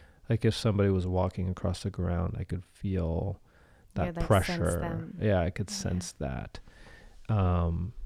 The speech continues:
Speaker 1: and so I felt like my body was expanded in a way.
Speaker 2: Mm-hmm.
Speaker 1: And yeah, that, like,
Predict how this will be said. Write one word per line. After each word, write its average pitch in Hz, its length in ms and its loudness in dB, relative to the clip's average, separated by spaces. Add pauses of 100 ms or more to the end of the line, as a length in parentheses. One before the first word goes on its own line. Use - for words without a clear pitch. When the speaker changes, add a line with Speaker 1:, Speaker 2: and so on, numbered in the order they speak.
(120)
Speaker 1:
and 107 220 4
so 104 720 6 (920)
I 95 120 6
felt - 360 6
like 101 200 2
my 87 160 2
body 90 540 4
was 90 220 -2
expanded - 720 -6 (140)
in 90 120 0
a 78 80 -2
way. 98 340 -4
Speaker 2:
Mm-hmm. 214 260 -4 (920)
Speaker 1:
And 85 540 0
yeah, 95 300 0
that, 90 360 -2
like, - 340 -6